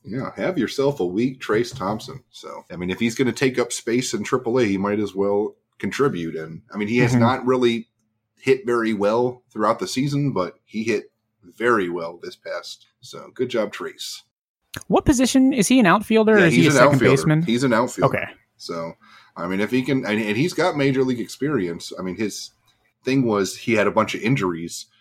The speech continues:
Speaker 1: and then they really slowed down his, uh, or they really affected his performance offensively. He just couldn't
Speaker 2: Mm-hmm.
Speaker 1: hit anymore after he had, uh, injuries the past few seasons. But if he's healthy and he's hitting really well, maybe he could help the Indians too. So,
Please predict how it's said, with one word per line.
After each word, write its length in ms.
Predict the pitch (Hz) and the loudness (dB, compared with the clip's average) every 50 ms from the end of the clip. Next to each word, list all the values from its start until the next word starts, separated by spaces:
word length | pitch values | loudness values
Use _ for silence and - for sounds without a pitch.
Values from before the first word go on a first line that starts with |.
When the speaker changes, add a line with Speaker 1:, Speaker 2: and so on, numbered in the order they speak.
| _ _ _ _ _ | _ _ _ _ _
Speaker 1:
and 160 | - 98 95 95 | -8 -4 -2 -2
then 140 | 98 95 | 0 0
they 80 | 95 95 | 0 0
really 260 | 95 110 107 101 98 | 2 2 2 2 0
slowed 420 | 92 - - - 104 104 104 101 95 | -2 -4 -6 -2 0 0 0 2 2
down 440 | 98 95 98 98 95 92 92 95 _ _ _ _ _ _ _ _ | 2 2 4 2 0 -2 -4 -10 _ _ _ _ _ _ _ _
his, 380 | - 107 101 98 95 90 82 90 | -6 -2 0 0 0 -2 -4 -4
uh, 340 | 90 85 82 80 80 82 80 - - - | -4 -4 -4 -6 -8 -10 -12 -12 -8 -6
or 100 | 95 90 | -6 -4
they 140 | 87 98 98 | -2 -2 0
really 340 | 92 104 107 98 95 87 82 | 0 0 0 0 0 -2 -4
affected 460 | 82 - - 107 104 - - 92 - | -6 -6 -6 -6 -6 -4 -6 -6 -4
his 420 | 101 92 87 - - - - - _ _ _ _ - | -2 -4 -4 -4 -8 -12 -14 -16 _ _ _ _ -8
performance 560 | 104 95 - - 104 110 113 104 87 - - | -8 -6 -4 -2 -2 0 0 -2 -2 -4 -4
offensively. 640 | 90 85 - - 98 107 - - 82 - 85 82 95 | -4 -4 -4 -6 -6 -6 -6 -10 -12 -10 -10 -10 -10
He 80 | 95 | -10
just 340 | 82 85 - - - _ _ - | -10 -12 -14 -14 -18 _ _ -12
couldn't 280 | - - 139 135 131 123 | -6 -2 -2 0 0 2
Speaker 2:
Mm-hmm. 80 | 127 113 | 2 4
Speaker 1:
hit 100 | 117 123 | 4 2
anymore 420 | 95 92 92 87 85 85 87 85 | 0 -2 -4 -6 -6 -8 -8 -8
after 280 | 82 87 - - 90 80 | -8 -8 -8 -8 -10 -10
he 160 | 90 87 87 | -10 -8 -8
had, 220 | 87 82 82 82 | -6 -6 -6 -8
uh, 160 | 85 85 85 80 - | -8 -12 -12 -10 -8
injuries 360 | 104 113 110 98 90 85 - | -8 -6 -4 -4 -4 -4 -6
the 60 | _ - | _ -16
past 280 | - 90 85 - - | -14 -14 -14 -14 -16
few 140 | - 90 82 | -16 -16 -16
seasons. 540 | - 87 85 82 - 82 82 82 - - _ _ _ _ - - - - - _ _ - | -14 -14 -14 -16 -16 -20 -20 -20 -20 -20 _ _ _ _ -20 -20 -20 -20 -20 _ _ -18
But 220 | - - - - - | -16 -16 -16 -16 -14
if 140 | - - - | -12 -6 -2
he's 180 | 127 131 - - | -2 -2 0 0
healthy 400 | 127 143 156 151 165 175 147 101 | 0 0 0 0 0 0 0 0
and 100 | 90 107 | 0 0
he's 200 | 123 131 - - | -2 -4 -4 -4
hitting 340 | 123 123 - 156 156 156 | -4 -4 -2 -2 -4 -4
really 260 | 151 147 147 160 156 151 | -2 -4 -2 -2 -2 -2
well, 400 | 147 143 151 165 190 196 - _ _ - | -2 -2 -2 -2 -4 -6 -8 _ _ -10
maybe 260 | 92 90 104 113 120 | -6 -4 -4 -4 -4
he 140 | - - 135 | -6 -6 -6
could 120 | - 127 | -6 -4
help 200 | - 117 110 110 | -4 -4 -6 -4
the 100 | - 101 | -4 -4
Indians 380 | 95 90 90 90 90 87 - - | -4 -4 -4 -6 -8 -8 -10 -12
too. 280 | - - 90 82 82 - | -10 -8 -8 -8 -10 -12
So, 340 | - - - 85 82 82 - | -14 -12 -10 -8 -8 -10 -12